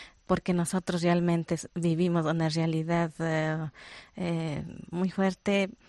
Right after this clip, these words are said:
Eh, como mujeres sufrimos, eh, mucha discriminación, eh, no teníamos, mm, este, no teníamos servicios básicos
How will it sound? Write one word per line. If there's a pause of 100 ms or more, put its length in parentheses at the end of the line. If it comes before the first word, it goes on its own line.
(300)
Eh,
como
mujeres
sufrimos, (400)
eh,
mucha
discriminación, (400)
eh,
no
teníamos, (280)
mm, (140)
este,
no
teníamos
servicios
básicos